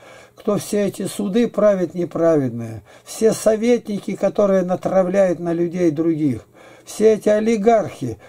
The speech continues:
все грабители народа, кровопийцы. Вот о ком говорится.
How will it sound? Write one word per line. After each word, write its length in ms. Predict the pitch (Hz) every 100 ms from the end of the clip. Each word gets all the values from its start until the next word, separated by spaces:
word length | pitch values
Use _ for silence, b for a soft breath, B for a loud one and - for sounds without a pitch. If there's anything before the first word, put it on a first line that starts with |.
| B
все 280 | - 214
грабители 680 | 160 147 185 165 214 - 180
народа, 380 | 180 185 202 175
кровопийцы. 840 | - 156 165 135 156 123 - - 92 _ _ B B -
Вот 300 | 156 214 208
о 80 | 160
ком 240 | 170 151
говорится. 720 | 135 139 135 127 110 - 95